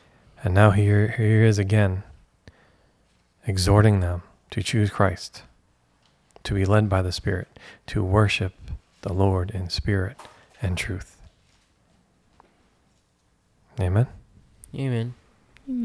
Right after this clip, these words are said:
Speaker 1: All right, well, let's pause there for today, 'cause there is a lot in there. And, and we will resume this again on the next episode, all right?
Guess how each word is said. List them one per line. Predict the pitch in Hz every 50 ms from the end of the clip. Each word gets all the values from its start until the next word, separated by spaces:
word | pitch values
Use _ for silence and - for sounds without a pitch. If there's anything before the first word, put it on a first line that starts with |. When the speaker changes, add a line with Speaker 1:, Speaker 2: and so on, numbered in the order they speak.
| 208 - -
Speaker 1:
All | -
right, | 87 95
well, | 110 87 82
let's | 113 139 -
pause | - - - 156 156 143
there | 123 123 123 117
for | - -
today, | 101 98 95 92 90 87 95 - - - - - - - - - - - - -
'cause | - - 92
there | 95 113
is | 120 110
a | 113
lot | 107 98 92 92 92 -
in | 98 98 95
there. | 92 87 85 - - _ _ _ -
And, | - 165 104 107 101 - - - _ _ _ _ _ _ _ _ _ _ _ _ _ - - - _ _ _ _ _ _ _ _ _ _ _ - 440
and | 139 101 98
we | 98 101
will | 110 104 98 95 95 95 - - - _ _ _ _ _ _ _ _ _
resume | - 95 87 110 113 107 104
this | 110 104 - -
again | 104 104 101 98 101 98 90 - - - _ _ - _ - - _ _ _ -
on | - 92
the | 90
next | 92 87 85 - - -
episode, | 110 - - - - - 120 - -
all | 104
right? | 87 87 104 117 135